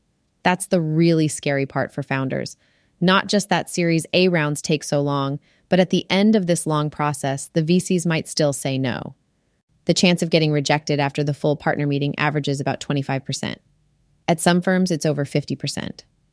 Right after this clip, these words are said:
Fortunately for founders, V C's have been getting a lot faster. Nowadays, Valley V C's are more likely to take two weeks than two months. But they're still not as fast as angels and super angels,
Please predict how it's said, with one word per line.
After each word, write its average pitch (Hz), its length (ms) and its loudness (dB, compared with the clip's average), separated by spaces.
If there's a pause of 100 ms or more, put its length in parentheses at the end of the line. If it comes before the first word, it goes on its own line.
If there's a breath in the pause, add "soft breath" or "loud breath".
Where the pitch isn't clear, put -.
(320)
Fortunately 202 480 4
for 160 160 -4
founders, 160 640 0 (320 soft breath)
V 185 160 6
C's 175 320 2
have 165 100 0
been 156 140 0
getting 151 240 2
a 143 40 0
lot 139 220 0
faster. - 580 -4 (640)
Nowadays, 175 500 4
Valley 160 340 4
V 156 140 0
C's 160 400 0
are 151 60 0
more 151 200 2
likely 147 320 0
to 147 100 -2
take 147 240 -4
two 196 200 0
weeks 170 260 0
than 151 160 -4
two 156 160 -2
months. - 560 -4 (580)
But 190 140 2
they're 196 140 4
still 233 340 2
not 247 180 4
as 233 160 -2
fast 180 340 -2
as 170 140 -4
angels 175 460 0
and 165 120 0
super 170 300 -2
angels, 160 580 -2